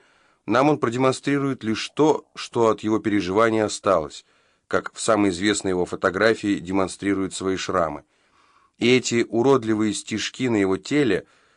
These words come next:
окажутся чуть ли не интереснее и важнее, чем многие его творения,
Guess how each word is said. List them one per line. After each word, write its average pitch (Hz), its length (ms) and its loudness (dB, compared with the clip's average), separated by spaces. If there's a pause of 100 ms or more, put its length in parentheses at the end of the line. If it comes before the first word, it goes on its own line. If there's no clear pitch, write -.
(100)
окажутся 113 420 0
чуть 120 220 -6
ли 123 100 -6
не 120 220 0
интереснее 120 720 0
и 101 140 -2
важнее, 107 640 2
чем 101 220 -2
многие 127 420 0
его 127 160 0
творения, 123 720 0